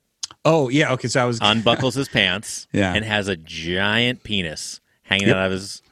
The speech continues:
Speaker 2: and he's jumping up and down with a giant penis hanging out of his pants.
Speaker 1: Su-, surprise
Speaker 2: And
Speaker 1: penis at
Speaker 2: somehow
Speaker 1: the end of this
Speaker 2: nobody
Speaker 1: teen comedy.
Speaker 2: noticed.
Speaker 1: <laughs> Yep.
Speaker 2: Nobody noticed. So if you get the original V H S or the original, I think they, I can't remember at what point they realized it was there,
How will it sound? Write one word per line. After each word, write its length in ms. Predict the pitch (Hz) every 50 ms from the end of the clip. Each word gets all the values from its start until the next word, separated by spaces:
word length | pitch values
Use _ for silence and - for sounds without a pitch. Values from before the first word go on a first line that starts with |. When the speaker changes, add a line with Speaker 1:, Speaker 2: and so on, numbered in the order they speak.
| _ _ - - - - -
Speaker 2:
and 120 | 95 98
he's 160 | 101 101 92
jumping 380 | - - 107 101 - - 110 110
up 140 | 107 - -
and 100 | 107 104
down 280 | 101 95 90 90 87 87
with 100 | 85 87
a 40 | 85
giant 340 | 82 92 90 87 87 87
penis 260 | - - 90 90 85 -
hanging 240 | - 85 82 82
out 140 | 82 82 80
of 80 | 80 78
his 100 | 80 78
pants. 420 | - 87 80 73 69 - - -
Speaker 1:
Su-, 180 | - - 139 - -
surprise 380 | - 143 123 156 156 156 156
Speaker 2:
And 80 | - -
Speaker 1:
penis 120 | 180 - 127
at 60 | 120
Speaker 2:
somehow 200 | 123 123 120 120
Speaker 1:
the 60 | 120
end 100 | 123 127
of 60 | 117 117
this 80 | 113
Speaker 2:
nobody 120 | 113 117 113
Speaker 1:
teen 100 | - 110
comedy. 240 | 107 107 104 - 87
Speaker 2:
noticed. 520 | 87 101 - - - - - - - - _ _
Speaker 1:
<laughs> 180 | _ _ _ -
Yep. 200 | 131 110 135 - - _ _ _ _ -
Speaker 2:
Nobody 300 | 98 104 117 127 131 131
noticed. 260 | 131 123 113 - - -
So 220 | - - 127 120 117
if 120 | 113 -
you 120 | 123 143 143
get 220 | 139 135 127 -
the 120 | - 113 104
original 400 | 101 101 110 113 107 131 139 143
V 180 | 117 127 123 123
H 200 | 123 127 - -
S 460 | 101 80 73 82 - - - - - _ _ _ _ _ _ _ _ _ _ _ _ _ _ _ _
or 800 | - 107 104 107 107 104 101 101 98 98 95 95 95 92 92 92 - _ _ _ _
the 140 | - 101 95 95
original, 460 | 101 107 101 107 107 104 98 98 101
I 100 | - 101
think 180 | - - 117 -
they, 200 | 139 131 110 - _ _ _ - -
I 60 | -
can't 140 | - - - -
remember 200 | 147 143 131 120 110
at 120 | 110 101
what 160 | 98 107 104
point 240 | - - 107 101 -
they 100 | 95 90
realized 420 | 87 92 95 98 95 92 90 85
it 80 | 95 87
was 160 | 85 85 80 80
there, 240 | 80 76 67 62